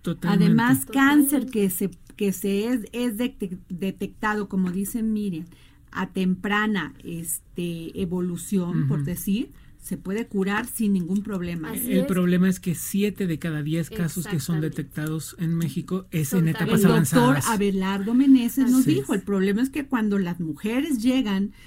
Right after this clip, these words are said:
Speaker 2: ya llegan con el cáncer muy avanzado.
Speaker 3: Así es.
Speaker 2: Y ya no, no se puede hacer, o se hacen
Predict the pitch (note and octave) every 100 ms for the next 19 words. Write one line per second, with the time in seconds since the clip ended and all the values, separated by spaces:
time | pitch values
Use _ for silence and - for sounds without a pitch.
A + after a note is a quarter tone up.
0 | - F3 G#3 A3 C4 C4 C#4 C4+ A3 F3+
1 | E3+ A3 A#3 A#3+ C#4 A3 G#3+ A3+ C4 C4
2 | C#4+ C4+ C#4 C#4+ F#4+ C4+ F3 - A3 G#3
3 | - A3 F3 G3 F3 G#3 A3+ C4+ C4+ G#3
4 | A3 A#3 D4 D4 C4 B3 B3+ C4 A#3+ B3
5 | C4 A3 A3+ C#4 G4+ G4+ B3+ G3